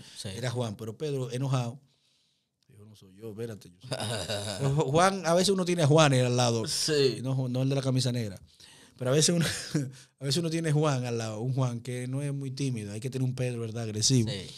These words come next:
Speaker 2: Pedro, ese tipo que, que revolucionó con Jesús por su actitud agresiva,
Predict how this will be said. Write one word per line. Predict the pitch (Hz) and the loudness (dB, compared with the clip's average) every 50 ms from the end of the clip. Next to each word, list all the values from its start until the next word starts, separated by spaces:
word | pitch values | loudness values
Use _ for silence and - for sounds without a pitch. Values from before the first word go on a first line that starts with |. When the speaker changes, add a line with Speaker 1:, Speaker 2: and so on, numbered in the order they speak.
| - - - - - - - - - - - _ _ _ _ - - | -16 -16 -16 -14 -16 -16 -18 -20 -20 -20 -20 _ _ _ _ -6 4
Speaker 2:
Pedro, | - 160 160 156 139 127 127 | 8 8 10 10 10 8 8
ese | 131 131 - 135 123 | 6 6 6 4 2
tipo | 131 135 135 131 131 127 131 | -2 -4 -4 -4 -6 -10 -8
que, | 131 127 117 110 107 101 98 | -6 -6 -6 -6 -6 -8 -10
que | - 117 107 | -10 -8 -8
revolucionó | 113 110 113 113 110 - - 107 104 117 117 110 104 92 - - - _ _ _ _ _ | -6 -6 -6 -4 -4 -4 -4 -4 -2 -2 -2 -2 -4 -6 -10 -14 -20 _ _ _ _ _
con | - 110 107 | -8 -6 -6
Jesús | 107 101 98 - 120 120 110 - - | -4 -4 -2 -2 -2 -2 -2 -4 -4
por | - 117 104 | -6 -8 -8
su | 98 - | -8 -8
actitud | 104 - - 110 98 - 123 | -10 -10 -14 -16 -10 -6 -4
agresiva, | 123 120 117 110 - 113 101 98 98 - | -4 0 0 0 0 0 -2 -6 -10 -14